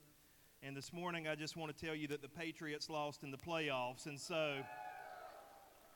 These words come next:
when they lose, America wins. If you're a Patriots fan, I love you. I hope you still, still love me. But I was kinda,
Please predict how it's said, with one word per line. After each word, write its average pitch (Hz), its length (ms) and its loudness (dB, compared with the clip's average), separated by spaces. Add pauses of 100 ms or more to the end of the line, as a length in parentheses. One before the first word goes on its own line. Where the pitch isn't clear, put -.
(260)
when 156 220 2
they 170 180 8
lose, 165 400 6
America 160 480 4
wins. 131 460 2
If 151 100 -2
you're 175 120 4
a - 20 -2
Patriots 160 500 4
fan, 143 340 2
I 139 80 4
love 131 320 4
you. 123 140 2
I 127 40 2
hope 131 180 -2
you 131 80 -2
still, 120 340 -2
still 135 240 -2
love 127 240 0
me. 120 160 0
But 120 120 -2
I 135 60 2
was 131 140 -6
kinda, 120 320 -6